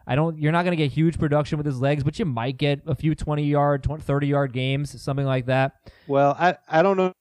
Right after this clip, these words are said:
Speaker 2: if you can count on that.
Speaker 1: No, you can't. I,
Speaker 2: I know
Speaker 1: I,
Speaker 2: in the,
Speaker 1: I
Speaker 2: the
Speaker 1: said that.
Speaker 2: preseason or coming into the N F L, he did that a lot at Duke, but I wonder if that was just a byproduct of,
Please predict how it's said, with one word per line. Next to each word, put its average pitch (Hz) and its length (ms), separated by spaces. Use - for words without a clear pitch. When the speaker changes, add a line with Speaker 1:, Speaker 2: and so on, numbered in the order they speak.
Speaker 2:
if 151 120
you 147 80
can 117 120
count 117 320
on 101 160
that. 82 240
Speaker 1:
No, 247 80
you 202 120
can't. 254 300
I, 165 220
Speaker 2:
I 127 80
know 139 140
Speaker 1:
I, 143 40
Speaker 2:
in 135 80
the, 131 100
Speaker 1:
I 160 140
Speaker 2:
the 139 100
Speaker 1:
said 208 140
that. 123 80
Speaker 2:
preseason 120 340
or 120 240
coming 127 280
into 120 140
the 117 100
N 113 80
F 107 100
L, 113 100
he 104 120
did 110 180
that 104 180
a 92 40
lot 101 260
at 92 120
Duke, 151 240
but 107 100
I 104 120
wonder 123 300
if 107 80
that 104 140
was 98 100
just - 160
a 101 60
byproduct 101 800
of, 87 480